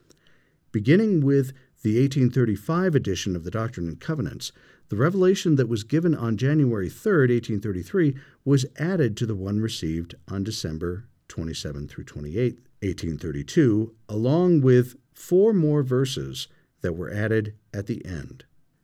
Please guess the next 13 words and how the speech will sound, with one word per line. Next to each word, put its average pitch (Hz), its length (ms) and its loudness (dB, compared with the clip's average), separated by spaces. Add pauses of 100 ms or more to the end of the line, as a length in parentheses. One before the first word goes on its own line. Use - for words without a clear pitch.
(160)
The 85 100 -6
revelation 170 560 4
given 147 340 2
on 117 220 0
December 143 360 0
twenty-seventh 131 680 -2
through - 160 -12
twenty-eighth, 117 520 -2
eighteen 101 320 -4
thirty-two, 98 520 -2
directed 151 480 -6
the 180 100 0
saints 127 420 0